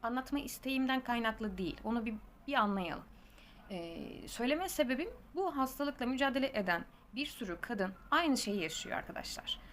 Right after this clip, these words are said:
Has-, e, hastalık tamam evet hepimize uğrayabilir. E, hepimizin bünyesi farklı, düşünceleri farklı, yaşam tarzı farklı. Hepimiz farklı karşılayabiliriz. Ama yani, e, öyle bir şey ki bu kimsenin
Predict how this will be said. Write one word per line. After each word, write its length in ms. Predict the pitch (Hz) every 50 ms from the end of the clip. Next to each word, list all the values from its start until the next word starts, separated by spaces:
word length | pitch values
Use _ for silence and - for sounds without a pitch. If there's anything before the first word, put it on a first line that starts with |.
| - - - - - -
Has-, 300 | 269 302 294 - - -
e, 400 | 220 220 220 214 214 214 208 208 208
hastalık 480 | 226 262 269 - 349 359 - - - -
tamam 200 | - 285 285 277 277
evet 240 | 269 277 277 - -
hepimize 300 | 285 - 269 254 214 214
uğrayabilir. 800 | 214 220 226 208 202 202 190 175 175 160 165 170 202 - - - -
E, 260 | 180 175 175 175 175 175 180 180 180 - - - -
hepimizin 480 | - - 254 262 254 247 226 240 233 196
bünyesi 320 | 220 240 233 226 220 -
farklı, 540 | 247 - 233 226 226 226 - 233 226 226 214
düşünceleri 420 | 196 - 214 220 220 214 226 240 247
farklı, 300 | - 240 233 233 240 226
yaşam 260 | 185 - 214 226 233
tarzı 300 | 240 240 233 220 226 240
farklı. 400 | 247 240 233 226 233 240 240 240
Hepimiz 300 | 254 247 262 254 - -
farklı 300 | - 226 226 226 - 247
karşılayabiliriz. 800 | - 233 220 214 - 240 240 240 214 233 262 247 185 - - - - - - - - - - - -
Ama 160 | - 269 359 427 453 359 277 247
yani, 400 | 269 277 277 277 311 302 262 -
e, 380 | 214 220 220 220 220 220 214 202 - - - - - - - -
öyle 240 | 202 214 262 392 415
bir 40 | 381
şey 240 | - 392 427 440
ki 160 | 440 - 294 262
bu 180 | 339 392 440 427 - - - - - - - - - - - - - - - - - - - - - - -
kimsenin 540 | - - 381 - 349 339 320 330 320 285